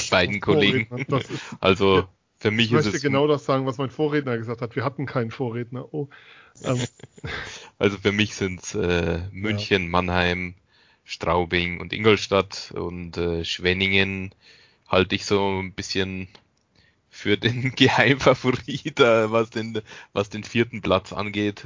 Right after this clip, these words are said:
Speaker 1: Ähm, äh, aber ja, also ich denke, ich schätze genauso ein, äh, wie, wie Phil und, äh, und der gute Christian. Ähm, ich, äh, um Platz vier könnte spannend werden, aber die ersten beiden genannten, München und Mannheim, äh,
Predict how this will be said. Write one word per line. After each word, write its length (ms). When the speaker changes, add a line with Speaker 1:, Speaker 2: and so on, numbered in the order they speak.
Speaker 1:
Ähm, 680
äh, 120
aber 760
ja, 300
also 280
ich 100
denke, 580
ich 260
schätze 220
genauso 380
ein, 360
äh, 320
wie, 340
wie 100
Phil 360
und, 460
äh, 320
und 480
der 300
gute 240
Christian. 720
Ähm, 320
ich, 220
äh, 80
um 160
Platz 280
vier 180
könnte 280
spannend 420
werden, 260
aber 200
die 140
ersten 300
beiden 260
genannten, 420
München 260
und 80
Mannheim, 500
äh, 360